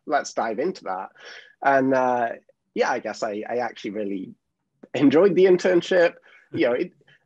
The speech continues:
and I think in particular, what really grabbed me about trading was how much there is to it. Like, it, it is in some ways a very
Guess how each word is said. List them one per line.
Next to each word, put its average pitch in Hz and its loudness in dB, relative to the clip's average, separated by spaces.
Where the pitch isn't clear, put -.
and 277 0
I 262 0
think 339 4
in 285 0
particular, 220 0
what 160 0
really 156 0
grabbed 127 -8
me 131 -4
about 120 -4
trading 165 -6
was 117 -2
how 180 0
much 135 -8
there 117 -4
is 107 -10
to - -12
it. - -12
Like, - -6
it, 320 -2
it 180 0
is 202 4
in 196 6
some 220 4
ways 180 4
a 143 -4
very 139 2